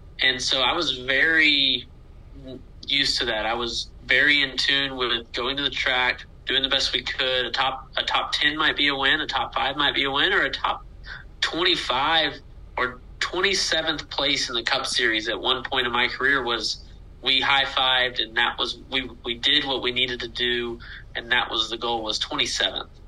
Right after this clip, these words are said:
And it's wild now to look at that and in the same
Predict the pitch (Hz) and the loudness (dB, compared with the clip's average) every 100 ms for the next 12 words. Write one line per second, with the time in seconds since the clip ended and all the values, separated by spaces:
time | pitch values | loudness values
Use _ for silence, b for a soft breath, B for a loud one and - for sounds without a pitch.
0 | - 120 117 117 113 110 B B B - | 0 2 6 6 4 -2 B B B -6
1 | - 127 - 117 117 120 139 147 127 117 | -2 0 0 -4 -4 0 2 2 0 -2
2 | 110 110 113 110 - 120 113 110 117 113 | -2 0 -2 -2 0 0 -2 -6 -4 -4
3 | - - - - 113 - - 185 104 95 | -4 -10 -6 -2 -2 0 2 4 2 0
4 | - - - - - 139 127 123 120 - | -4 -12 -20 -10 0 0 0 -4 -12 -20
5 | - - - 143 - 165 156 139 123 113 | -20 -18 -4 0 2 4 4 4 -2 -8
6 | 107 | -14